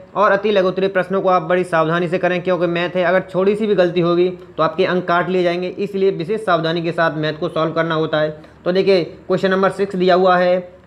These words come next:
X bracket में Y minus Z plus Y bracket में Z minus X plus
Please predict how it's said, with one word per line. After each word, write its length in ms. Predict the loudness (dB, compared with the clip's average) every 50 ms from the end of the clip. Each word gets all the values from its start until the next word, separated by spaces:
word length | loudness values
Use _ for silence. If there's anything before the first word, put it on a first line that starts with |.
| _ 0
X 280 | 0 0 0 0 -2 -2
bracket 380 | 0 2 2 2 2 0 -2
में 180 | -2 -2 -2 -2
Y 240 | 0 2 2 2 2
minus 300 | 2 0 0 -2 -2 0
Z 320 | 0 2 2 2 2 0
plus 240 | 0 2 2 2 2 0 -8 -16 -20 -20 _ -2
Y 320 | 0 2 4 4 4 4
bracket 360 | 4 2 0 0 0 -2 -4 -2
में 260 | -4 -4 -4 -4 -2
Z 220 | -2 -2 0 0 0
minus 340 | -2 -2 -2 -4 -4 -4 -2
X 200 | -2 -2 -4 -4
plus 280 | 0 2 2 2 2